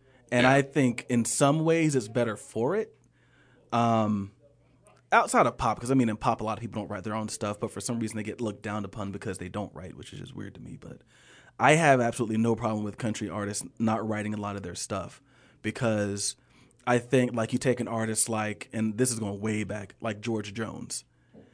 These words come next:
Speaker 1: and you look at the song, He Stopped Loving Her Today. George Jones doesn't write that song. <laughs> You know, and I don't think there's many country artists out there that would write that song. And there's a lot of songs like that that you don't get if there's not those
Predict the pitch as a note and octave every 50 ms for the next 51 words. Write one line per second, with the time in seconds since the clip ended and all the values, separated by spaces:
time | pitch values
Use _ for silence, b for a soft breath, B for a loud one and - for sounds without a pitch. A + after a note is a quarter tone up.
0 | b b b b b b b - A#2+ B2 A#2+ A#2+ A#2 A2+ A#2 A#2+ A#2+ A#2+ A#2 A#2+
1 | B2+ B2 - B2 A2 A2+ - - C3 A#2+ A2+ A2+ - - B2 - C3+ A#2+ A2 G#2+
2 | A#2 A2 G#2+ A2+ A2+ A2 G#2+ G#2 G#2+ G#2+ G#2+ G2 G2 G#2 - b b b b b
3 | b b b b b - - G#2+ A2 B2+ D#3 D#3+ C#3 B2 A#2 - C3 A#2+ A2+ A2
4 | A2 G#2+ - G2 F2+ F#2 G#2+ - - - - - - - F#2 G2 - _ _ _
5 | _ _ _ - E3 D#3 - G#3+ E3+ D#3 - - F#3 E3 E3 - - - A#2+ C3
6 | G#2 B B B B B - C#3 C#3+ C#3+ C#3 C3 B2+ B2 B2 B2 A#2 A2+ - -
7 | C3+ C3 C3 C#3 C#3+ C#3+ C#3+ C#3+ C3+ - C#3 C3 B2+ C#3 B2+ B2 A2+ A#2 B2 B2+
8 | B2+ C3+ C#3 C#3 C#3 C3 B2 - - C3+ A#2+ - - A#2+ A2+ B2 A#2+ A#2 A2 -
9 | A#2+ A#2+ A2+ A#2 A2 G#2+ A#2 A2+ G#2 G#2 A2 B2 C3+ C3 A#2 A2 A#2+ A2 G2+ G2+
10 | G#2+ G#2 F#2+ - - - G3 F3+ C#3 A#2 G#2+ A2 G#2+ G#2+ b b b b b b
11 | b b _ - B2+ B2+ A#2+ A#2+ C3 C3 B2 A#2+ A#2 B2 B2 B2+ B2 A2 - -
12 | C3 B2 A#2 A2+ A2 G#2+ A#2+ A#2 A2 A2 A2+ - - - G#2+ G2 F#2+ - A#2+ A#2
13 | A2+ A2 - - - B2 B2 A2+ G#2+ - - - A2+ G#2+ G2+ G2+ G#2 A2+ A2 G#2+
14 | G#2+ G#2+ - A#2 A2+ A2 A2 - - A2+ - A2+ G#2+ G2+ G2 -